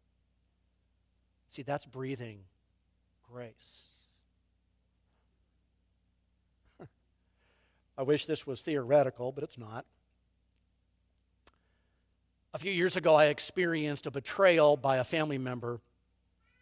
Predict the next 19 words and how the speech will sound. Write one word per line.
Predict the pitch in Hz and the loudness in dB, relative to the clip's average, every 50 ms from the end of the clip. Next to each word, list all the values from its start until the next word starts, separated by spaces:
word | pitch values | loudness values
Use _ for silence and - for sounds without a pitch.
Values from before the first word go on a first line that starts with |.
| _ _ - - _ _ | _ _ -20 -20 _ _
a | - 156 | -4 -4
significant | - - 180 123 165 190 180 196 185 180 170 143 147 _ - 156 | -4 -4 -4 -2 0 0 0 0 -2 -4 -6 -6 -12 _ -20 -8
betrayal | - 156 - - - - 156 139 135 139 139 147 | -8 -8 -8 -6 -6 -4 -2 0 2 2 2 2
that | 131 147 156 147 | 2 2 0 2
led | 143 156 156 156 | 2 0 0 0
to | - - | -2 -4
my | 135 135 143 147 | -2 0 0 0
being | 135 120 147 143 135 135 120 - - - _ _ _ _ _ - | -2 -2 -4 -4 -6 -6 -8 -12 -20 -20 _ _ _ _ _ -2
unemployed | 175 165 160 143 - - - 165 156 143 135 131 131 131 131 - _ _ _ _ _ _ | 0 0 -2 -4 -6 -2 0 2 2 2 2 0 -4 -6 -10 -16 _ _ _ _ _ _
immediately | 151 143 147 151 160 147 139 135 123 - 123 127 127 131 | -6 -4 -2 -2 -2 -2 -2 -4 -4 -4 -6 -6 -6 -6
and | 139 131 131 | -6 -6 -4
then | 131 143 143 143 135 135 117 - _ _ _ _ _ - - - - - | -4 -2 -2 -2 -4 -6 -8 -10 _ _ _ _ _ -20 -20 -16 -4 -2
underemployed | 185 208 220 180 175 151 143 135 - - - 151 139 135 139 135 131 - | 0 0 2 0 0 -2 -2 -4 -6 -6 -4 -2 0 0 0 -2 -6 -8
for | - - | -10 -10
about | 131 113 139 135 135 | -4 -2 -2 -2 -2
a | 127 | -6
three-year | - - - 165 156 131 127 117 | -10 -12 -12 -10 -10 -10 -10 -12
period. | - - - 165 151 135 117 110 101 98 _ _ _ _ _ _ _ _ _ _ _ _ _ _ _ _ _ _ _ _ _ _ _ _ _ _ _ _ _ _ _ _ _ _ _ _ _ _ _ _ _ _ | -12 -14 -10 -8 -8 -6 -8 -8 -12 -14 _ _ _ _ _ _ _ _ _ _ _ _ _ _ _ _ _ _ _ _ _ _ _ _ _ _ _ _ _ _ _ _ _ _ _ _ _ _ _ _ _ _
It | - 175 - | -6 -6 -6